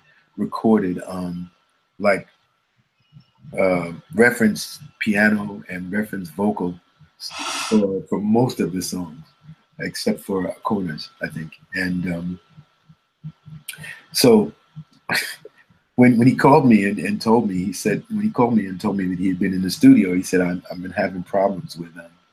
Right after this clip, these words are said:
with a lot of these, t-, these songs. I can't go anywhere with them." And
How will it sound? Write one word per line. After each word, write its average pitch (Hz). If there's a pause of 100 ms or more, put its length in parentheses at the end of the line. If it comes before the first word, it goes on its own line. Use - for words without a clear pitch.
(500)
with 92
a 90
lot 92
of 90
these, 90
t-, - (140)
these 92
songs. 104
I 80
can't 90
go 104
anywhere 87
with -
them." - (640)
And 90